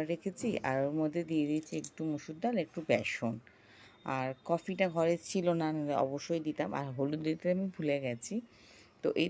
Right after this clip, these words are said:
প্যাকটা ভীষণ ভালো স্কিনের জন্য, তাই জন্য আজকে একটু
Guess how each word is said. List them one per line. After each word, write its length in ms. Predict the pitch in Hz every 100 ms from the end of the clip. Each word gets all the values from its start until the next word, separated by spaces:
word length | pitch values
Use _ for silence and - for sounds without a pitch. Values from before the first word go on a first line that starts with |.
| -
প্যাকটা 280 | 151 - 180 -
ভীষণ 320 | 151 - 196 170
ভালো 200 | 139 151 294 -
স্কিনের 380 | - 160 147 143 -
জন্য, 220 | 147 151 220 - - - - -
তাই 140 | 135 127
জন্য 120 | 170 143
আজকে 180 | 117 - 131
একটু 140 | -